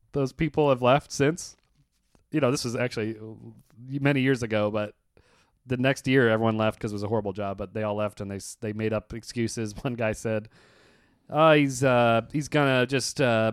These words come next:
follow his passion of being a teacher and teach in, <laughs> like, South Africa or something."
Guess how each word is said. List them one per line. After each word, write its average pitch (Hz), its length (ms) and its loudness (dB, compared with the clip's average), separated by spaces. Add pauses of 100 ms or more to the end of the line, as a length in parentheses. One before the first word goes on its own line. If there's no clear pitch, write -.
(140)
follow 175 340 8
his 147 120 6
passion 151 360 4
of 131 80 -2
being 139 200 2
a 127 40 2
teacher 127 540 2
and 117 240 -2
teach - 320 -2
in, 135 140 2
<laughs> 131 180 0
like, - 260 0
South 135 300 2
Africa 135 520 4
or 113 100 0
something." 117 340 0